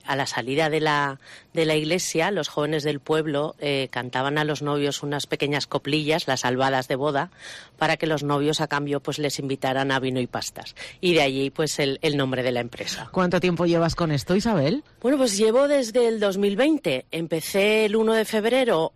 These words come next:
Speaker 1: eh, del dos mil veinte y al mes y medio, pues, empezó la pandemia y paral-, <laughs> paralizó a todo el mundo.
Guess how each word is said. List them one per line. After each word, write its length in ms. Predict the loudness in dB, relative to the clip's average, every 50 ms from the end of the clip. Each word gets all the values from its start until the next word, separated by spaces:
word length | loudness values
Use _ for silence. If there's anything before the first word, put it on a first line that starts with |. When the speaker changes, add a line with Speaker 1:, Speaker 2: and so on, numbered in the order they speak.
| _
Speaker 1:
eh, 540 | -2 0 0 2 2 2 0 0 0 -2 0 -2
del 140 | -2 -2
dos 160 | 0 -2 -2 0
mil 180 | 0 0 2
veinte 600 | 2 2 2 2 0 0 0 0 0 0 -4 -6 _
y 160 | -2 0 2
al 220 | 2 2 0 0
mes 260 | -2 -2 -2 -2 -2
y 60 | -2 -2
medio, 480 | 0 0 0 0 0 0 0 0 -2 -4
pues, 220 | -4 -4 -4 -4
empezó 320 | -6 -8 -8 -6 -4 -4
la 100 | -2 -2
pandemia 540 | -4 -4 -6 -4 -4 -4 -4 -4 -4 -4 -4 -4
y 80 | -6 -4
paral-, 360 | -2 -2 0 0 0 -2 -4 -4 -8 -12 -12
<laughs> 200 | _ _ -6 -2
paralizó 480 | 0 2 2 0 0 -2 -4 -2 0 0
a 80 | 0
todo 260 | 0 0 0 0 0 0
el 60 | 0 0
mundo. 300 | 0 0 0 -2 -4